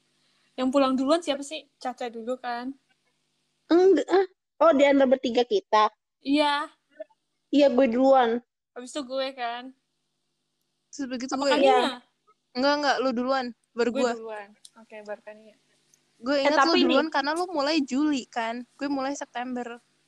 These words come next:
Speaker 1: Iya, iya.
Speaker 3: Iya
Speaker 2: Tahu
Speaker 3: sih,
Speaker 2: nggak
Speaker 3: gue
Speaker 2: sih?
Speaker 3: dulu. Apa?
Speaker 2: Kita tuh, kita t-, terakhir buat topoki itu gara-gara gue punya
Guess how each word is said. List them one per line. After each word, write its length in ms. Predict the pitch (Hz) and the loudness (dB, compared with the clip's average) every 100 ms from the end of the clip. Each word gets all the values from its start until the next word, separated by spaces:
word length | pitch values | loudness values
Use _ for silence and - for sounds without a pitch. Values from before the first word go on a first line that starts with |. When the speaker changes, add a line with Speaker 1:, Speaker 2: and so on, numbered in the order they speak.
| _ _ 240 | _ _ -8
Speaker 1:
Iya, 240 | 220 214 | -8 -8
iya. 120 | 220 _ _ _ _ _ _ _ _ _ _ _ _ _ _ | -12 _ _ _ _ _ _ _ _ _ _ _ _ _ _
Speaker 3:
Iya 260 | 254 254 233 | -8 -6 -6
Speaker 2:
Tahu 160 | 233 294 | 0 2
Speaker 3:
sih, 60 | 320 | 2
Speaker 2:
nggak 140 | 285 | 0
Speaker 3:
gue 80 | 214 | 0
Speaker 2:
sih? 220 | 285 311 359 | 0 2 0
Speaker 3:
dulu. 160 | - _ _ _ _ _ _ - | -2 _ _ _ _ _ _ -12
Apa? 180 | 233 226 247 | -12 -10 -8
Speaker 2:
Kita 180 | 285 294 | -4 -4
tuh, 160 | 403 427 - _ _ _ _ | -4 -6 -8 _ _ _ _
kita 140 | 285 392 | -6 -6
t-, 160 | - _ _ _ _ _ | -6 _ _ _ _ _
terakhir 360 | 294 277 311 392 | 0 0 2 2
buat 300 | 285 277 285 - | 2 2 2 2
topoki 480 | 277 277 254 - 277 | 0 2 0 0 0
itu 100 | 440 440 | 2 2
gara-gara 480 | 277 254 233 285 | 2 2 2 2
gue 200 | 302 392 - | 2 0 0
punya 340 | 339 294 294 | 2 2 2